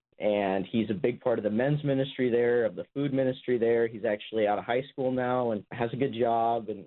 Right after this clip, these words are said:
and just a great, great, great kid. So that's probably the biggest one that I've seen God turn around a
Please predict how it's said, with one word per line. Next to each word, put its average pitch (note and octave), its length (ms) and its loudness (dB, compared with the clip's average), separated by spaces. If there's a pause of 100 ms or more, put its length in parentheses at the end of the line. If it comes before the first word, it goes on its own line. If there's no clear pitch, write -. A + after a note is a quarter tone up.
and - 460 -20 (100)
just A#2+ 220 -6
a A2 40 -4
great, A2+ 440 0
great, G#2+ 380 -2
great G2 400 -4
kid. D2+ 260 -2 (100)
So A#2 60 0
that's A#2 300 0
probably A2 420 0
the G2 60 -2
biggest G#2 420 0
one G#2 220 -2
that F#2 100 0
I've F2+ 160 0 (140)
seen F#2 420 -4
God G2 340 0
turn G#2+ 160 0
around G2 280 0
a F#2+ 40 -2